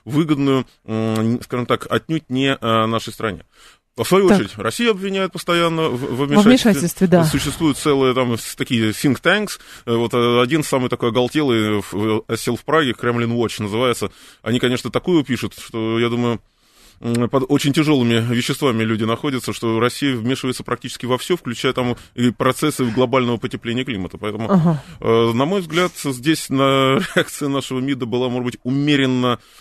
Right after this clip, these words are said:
Speaker 1: м, такой, э, саркастической в плане, э, г-, вот здесь, э, есть участие во внутренних делах России, а здесь, наоборот, поддержка. А, вот, поэтому
Speaker 2: Мгм.
Speaker 1: на мой взгляд, действительно,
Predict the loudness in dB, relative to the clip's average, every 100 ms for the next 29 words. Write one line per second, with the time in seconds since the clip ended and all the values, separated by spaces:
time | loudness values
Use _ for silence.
0 | _ -6 -2 0 0 0 -2 -4 -8 -4
1 | -2 -2 -4 -4 0 0 0 -2 -2 -2
2 | -2 -4 -4 -4 -4 -2 0 0 0 -2
3 | -2 -2 -2 -4 -6 -8 -10 -14 -4 -4
4 | -2 -2 2 2 2 2 4 4 2 0
5 | 0 -2 2 2 2 0 0 0 -2 0
6 | 2 2 2 0 0 0 0 -2 0 0
7 | 2 0 -2 -2 -2 -2 -4 -8 -10 -18
8 | -12 -2 0 0 -2 -2 -4 2 6 6
9 | 4 0 _ _ -20 -18 -8 0 2 4
10 | 2 0 -2 -2 0 0 0 -2 -2 -2
11 | -2 -2